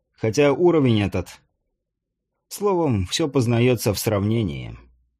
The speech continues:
Борис посмотрел на оставшийся за кормой остров. Нет, возвращаться сюда он не собирался.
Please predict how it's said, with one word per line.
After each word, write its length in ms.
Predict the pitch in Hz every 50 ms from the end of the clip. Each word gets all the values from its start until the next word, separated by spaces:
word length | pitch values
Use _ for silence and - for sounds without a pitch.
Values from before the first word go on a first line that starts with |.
| _ _ _ _ _ _ _ _ _ _ _ _ _ _
Борис 360 | 101 98 120 147 180 214 202
посмотрел 580 | - - 170 - 170 160 151 147 170 175 170 160
на 180 | 147 135 123 127
оставшийся 580 | 123 - 151 147 131 - - 127 117 - 123
за 120 | 107 110 104
кормой 360 | - 113 110 110 117 113 107
остров. 600 | - 123 135 139 139 - 127 117 101 - - - _ _ _ _ _ _ _ _
Нет, 260 | 123 123 113 95 -
возвращаться 640 | 104 104 101 107 120 123 - - 160 151 - 143 135
сюда 320 | 135 - 135 135 147 143 135
он 180 | 131 127 127
не 80 | 123 117
собирался. 680 | - 127 117 110 120 131 143 139 120 - - - -